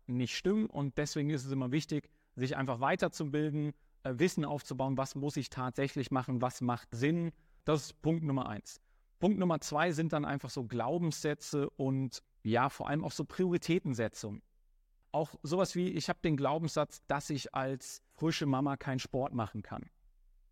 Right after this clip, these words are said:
Ja, wäre zum Beispiel ein Glaubenssatz, der mich einfach blockiert und dann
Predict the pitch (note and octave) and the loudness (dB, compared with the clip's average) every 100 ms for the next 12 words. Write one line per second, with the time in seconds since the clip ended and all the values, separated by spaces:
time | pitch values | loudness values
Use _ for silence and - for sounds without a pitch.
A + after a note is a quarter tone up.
0 | - - B2 F3 C3+ D#3 D#3+ D#3+ E3 D#3+ | -20 -6 -4 -2 2 2 2 0 0 0
1 | D3+ C#3+ C3+ D3+ D#3 D3 - C#3+ D3 C#3 | 0 0 0 -2 -2 -2 0 0 0 -6
2 | B2+ B2 B2+ - F3+ G#3 - - D3+ C#3+ | -6 -2 -2 0 0 2 0 -2 -2 0
3 | C#3 C#3+ C#3+ | -2 0 -2